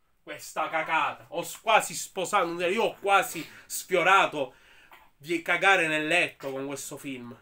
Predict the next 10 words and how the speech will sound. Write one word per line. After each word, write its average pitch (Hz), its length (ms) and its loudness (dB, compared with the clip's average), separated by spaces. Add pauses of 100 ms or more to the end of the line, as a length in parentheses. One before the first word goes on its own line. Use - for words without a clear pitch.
(1700)
Fatemi 196 340 -2
sapere 156 280 -4
la 147 80 -2
vostra, 165 260 -4
se - 160 -6
lo 180 100 0
vedrete, 147 540 -4
se - 180 -2
l'avete 147 220 -2
visto 147 520 -10